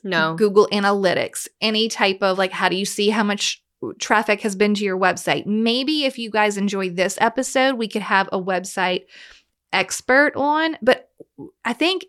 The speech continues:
Speaker 2: with everything else that we teach and talk about, we're not trying to get super in the weeds here.
Speaker 1: Yeah, we wanna keep it very simple.
Speaker 2: What is the easiest way that you could have a web presence in less than twenty-four <laughs> hours?
Speaker 1: Yes.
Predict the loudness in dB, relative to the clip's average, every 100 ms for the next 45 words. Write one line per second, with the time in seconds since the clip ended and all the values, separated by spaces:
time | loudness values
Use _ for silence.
0 | _ -6 0 2 2 0 -2 -2 -2 -2
1 | -2 -2 -2 -4 -6 -4 -4 -4 -2 -4
2 | -2 -2 -2 -2 -2 -2 -4 -6 -6 -2
3 | 0 2 0 0 -2 -2 -4 -4 -2 0
4 | -2 -6 -4 0 0 4 2 2 2 2
5 | 2 2 4 6 4 4 2 2 0 2
6 | 4 4 6 6 6 4 4 2 4 4
7 | 4 2 0 0 0 2 2 2 2 4
8 | 2 2 2 4 0 -4 -2 -2 0 0
9 | 2 2 2 0 2 2 2 2 2 2
10 | -2 -6 -8 -8 -4 2 4 4